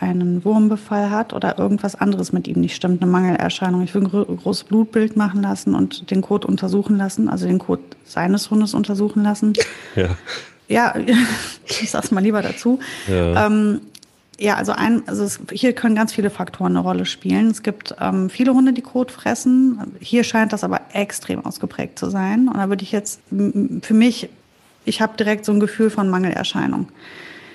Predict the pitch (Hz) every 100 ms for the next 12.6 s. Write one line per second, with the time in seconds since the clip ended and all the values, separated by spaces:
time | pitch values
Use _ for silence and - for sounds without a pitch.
0 | - - 180 196 - - 185 185 185 180
1 | 180 180 - - - 208 214 214 196 185
2 | - 175 - 170 - - 185 175 170 -
3 | _ - - _ 214 - 196 196 185 190
4 | 190 - 190 - 180 180 - - 180 _
5 | 190 196 214 - - 190 - - 185 185
6 | 175 180 175 185 - - - - 190 -
7 | - - 214 220 220 202 202 196 190 -
8 | 254 262 247 240 226 - - - 202 196
9 | - 208 196 202 226 226 - 262 262 269
10 | 269 - - - - 196 - 202 - 240
11 | 247 247 254 233 247 240 202 190 185 185
12 | 196 240 247 302 302 -